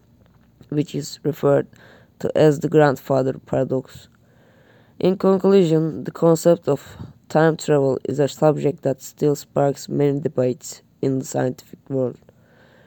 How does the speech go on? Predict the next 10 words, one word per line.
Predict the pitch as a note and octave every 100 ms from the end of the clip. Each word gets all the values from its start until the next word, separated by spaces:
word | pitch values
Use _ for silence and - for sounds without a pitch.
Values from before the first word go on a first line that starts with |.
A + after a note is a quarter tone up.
| _
Currently, | - F3+ F3+ - D3 D3+ D3 - _ _
it | C#3+ -
cannot | - D#3 D#3+ D#3 -
be | - C#3+ C#3 -
definitely | C#3+ C#3+ D3+ C#3 C#3+ C#3 C3+
stated | - - C#3+ C#3 - - _ _ _ _ _ -
whether | C#3 D3+ D3 -
is | - C3+
it | D3 -
scientifically | - C#3+ C3+ D#3+ - C#3+ C3+ C3+ C3+ -